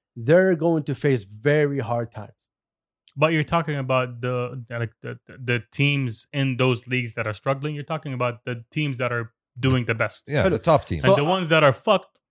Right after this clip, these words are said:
Speaker 2: they're, they're, they're not involved in this.
Speaker 1: So before we bounce, okay, I just wanna say this. Let's say in the next four to five years, the Liga drags behind, Serie A goes behind also, financial ruins, problems with clubs.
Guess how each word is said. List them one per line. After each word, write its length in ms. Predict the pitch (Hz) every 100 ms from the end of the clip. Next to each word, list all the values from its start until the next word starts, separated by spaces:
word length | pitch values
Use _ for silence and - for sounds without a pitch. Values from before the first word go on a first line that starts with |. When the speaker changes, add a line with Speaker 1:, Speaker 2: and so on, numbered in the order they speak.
| _ _ _ 151
Speaker 2:
they're, 200 | 185 185
they're, 160 | 165
they're 200 | 160 180
not 240 | 185 190 -
involved 380 | 151 175 196 123
in 60 |
this. 280 | - - - -
Speaker 1:
So 160 | 170
before 320 | 151 156 208 202
we 100 | 139
bounce, 520 | 131 143 220 - - _ _ 131
okay, 420 | 120 135 165 196 143
I 80 |
just 180 | 147 147
wanna 140 | 139 117
say 120 | 117
this. 280 | 104 - - _ _ _ _ _ _ _ _ _ 120
Let's 240 | 131 185
say 360 | - 160 185 226 _ 131
in 120 | 123
the 100 | 127
next 280 | 139 - -
four 180 | 170 156
to 120 | 131
five 300 | 135 127 113
years, 380 | 110 117 - _ _ _ _ _
the 80 | 127
Liga 440 | 143 160 175 196 - _ _ -
drags 220 | 139 120
behind, 440 | 143 131 147 160 - 160 -
Serie 240 | - 147 147
A 140 | 147
goes 220 | 127 117
behind 340 | 120 107 120 123
also, 440 | 127 127 160 165 _ _ _
financial 440 | 131 135 156 147 135
ruins, 460 | 160 175 180 156 _ _
problems 360 | - 170 160 127
with 120 | 117
clubs. 380 | - 120 -